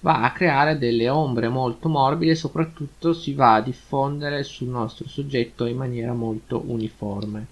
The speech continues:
Anche in questo caso, eh, possiamo regolare la, eh, potenza, ma la cosa più importante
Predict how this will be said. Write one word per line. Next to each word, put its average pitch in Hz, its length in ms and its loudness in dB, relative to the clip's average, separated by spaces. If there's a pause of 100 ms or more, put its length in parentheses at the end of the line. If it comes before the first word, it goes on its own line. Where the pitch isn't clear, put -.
(220)
Anche 170 240 -2
in - 60 -4
questo 160 320 -6
caso, 165 460 0 (320)
eh, 117 200 -2
possiamo 131 440 -4
regolare 131 720 2
la, 120 340 0 (100)
eh, 107 300 -8
potenza, 104 540 -4
ma 165 180 2
la 139 120 2
cosa 180 260 2
più 156 160 -4
importante 143 800 -2